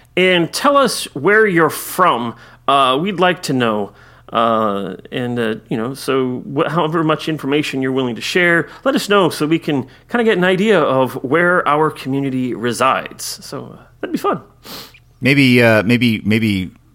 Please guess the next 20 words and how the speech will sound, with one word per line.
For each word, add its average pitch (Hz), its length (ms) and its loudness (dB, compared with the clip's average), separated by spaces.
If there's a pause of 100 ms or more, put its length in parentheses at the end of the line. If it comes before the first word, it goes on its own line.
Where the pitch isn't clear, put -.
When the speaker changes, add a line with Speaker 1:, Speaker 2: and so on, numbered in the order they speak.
(140)
Speaker 2:
I 101 120 2
don't 104 100 4
know 92 60 2
if, 85 200 -4
I 104 60 2
don't 104 120 4
have 82 100 0
a 78 40 -6
copy 73 280 -2
of 67 80 -6
Risk 69 380 -4
because - 480 -4 (100)
I 76 80 -2
don't, 71 260 -4 (240)
I 82 80 2
value 82 320 2
my 73 140 -4
sanity, 73 520 -2
but, 80 320 0
uh, 71 340 2